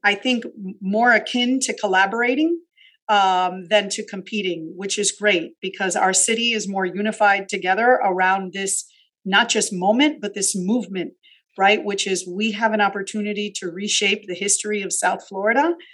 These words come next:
by really engaging, um, in, in tech industries. And we are bombarded on a daily basis by industry leaders, by C E Os, by venture capitalists who are like, "No, no, we want, we want that, uh,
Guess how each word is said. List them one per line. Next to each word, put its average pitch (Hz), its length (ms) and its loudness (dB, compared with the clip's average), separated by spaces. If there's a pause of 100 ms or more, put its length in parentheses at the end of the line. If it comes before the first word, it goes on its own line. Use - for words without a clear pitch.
(240)
by 202 120 6
really 214 380 0
engaging, 190 800 -2
um, 170 360 -2
in, 185 400 -4
in 190 240 -4
tech 196 260 -2
industries. 180 600 -4
And 196 260 -4
we 233 160 -2
are 202 360 2
bombarded 180 540 -2 (180)
on 208 100 2
a 190 220 -4 (120)
daily 214 340 -2
basis 185 580 -2 (480)
by 185 300 2 (160)
industry 254 480 2
leaders, 208 640 -2
by 185 160 2
C 220 440 -2
E 202 40 -2
Os, 190 500 -2 (340)
by 190 220 2
venture 220 340 2
capitalists 190 680 -2
who 185 80 -12
are 180 80 -2
like, 175 220 -2
"No, 226 120 0
no, 226 180 2
we 208 240 -2
want, 202 500 2 (200)
we 226 280 -4
want 202 580 0
that, 185 380 0 (300)
uh, 175 260 -2